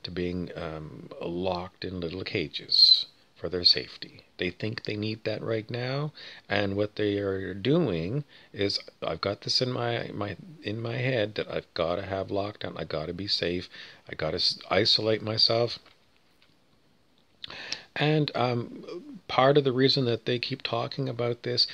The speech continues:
is because all the people on the other side that say, "We want our freedom,"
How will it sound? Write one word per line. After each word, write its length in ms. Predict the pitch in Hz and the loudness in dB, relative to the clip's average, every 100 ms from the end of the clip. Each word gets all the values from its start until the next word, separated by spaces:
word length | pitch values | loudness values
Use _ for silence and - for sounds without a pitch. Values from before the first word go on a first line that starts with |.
| - - | -8 -10
is 100 | 104 | -4
because 400 | 113 - 110 98 | -2 0 0 2
all 200 | 107 113 | 2 0
the 100 | 117 | -2
people 600 | 110 107 92 95 120 156 | -4 -4 -2 -2 -2 -4
on 100 | 87 | 0
the 100 | 90 | 2
other 160 | 131 - | 2 2
side 300 | - 85 90 | 2 2 0
that 100 | 87 | 0
say, 120 | 90 | 0
"We 140 | 87 | 0
want 220 | 90 90 85 | -2 -4 -4
our 100 | 85 | -2
freedom," 480 | 170 202 123 143 | 2 2 2 0